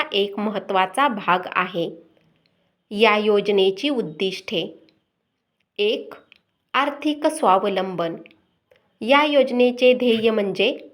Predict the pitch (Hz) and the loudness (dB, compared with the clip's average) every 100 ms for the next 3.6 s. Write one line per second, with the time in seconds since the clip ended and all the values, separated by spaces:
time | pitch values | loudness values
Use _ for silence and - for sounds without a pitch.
0 | - _ _ - 226 269 208 208 214 214 | -20 _ _ -8 0 2 4 2 2 0
1 | 208 - 202 208 - 320 302 220 226 226 | -2 -2 -4 -4 -6 -2 0 0 -4 -2
2 | 214 214 214 220 190 190 190 190 190 285 | 0 -2 -2 0 2 2 0 -2 -2 0
3 | 226 214 202 208 208 | 0 0 0 2 0